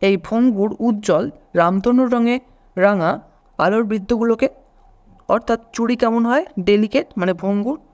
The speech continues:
সহজেই ভেঙে যায়। ব্রাইট উজ্জ্বল হয়,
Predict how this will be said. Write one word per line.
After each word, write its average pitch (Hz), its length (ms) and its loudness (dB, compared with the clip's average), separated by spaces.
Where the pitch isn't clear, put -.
সহজেই 214 400 -2
ভেঙে 214 240 -2
যায়। 226 140 -2
ব্রাইট 180 340 0
উজ্জ্বল 208 380 -2
হয়, 233 160 0